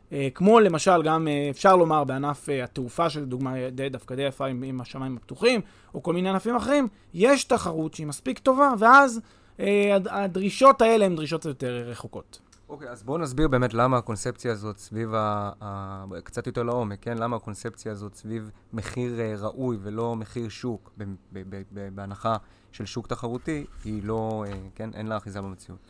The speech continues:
Speaker 1: כן, כי בסופו של דבר אנחנו מבינים, גם דיברנו על זה לא פעם באינבסטקאסט, שהמחיר נג-, נקבע על ידי השוק במ-, ב-, כתוצאה של שיווי משקל בין ביקוש לבין היצע.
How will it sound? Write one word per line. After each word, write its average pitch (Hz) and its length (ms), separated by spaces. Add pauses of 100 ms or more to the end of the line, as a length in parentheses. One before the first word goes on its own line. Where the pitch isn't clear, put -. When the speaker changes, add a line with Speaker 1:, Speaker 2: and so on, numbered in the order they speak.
(420)
Speaker 1:
כן, 349 220
כי 180 380
בסופו 170 500
של 277 140
דבר 208 440
אנחנו 165 320
מבינים, 160 420
גם 151 80
דיברנו 156 300
על 180 60
זה 151 80
לא 160 140
פעם 165 140
באינבסטקאסט, 156 560
שהמחיר 147 420
נג-, 147 340
נקבע 143 420
על 165 100
ידי 131 240
השוק - 340
במ-, 127 380 (200)
ב-, 123 240 (380)
כתוצאה 160 960 (380)
של 202 440
שיווי 170 360
משקל 190 400
בין 165 160 (100)
ביקוש 165 400
לבין 135 240
היצע. 123 280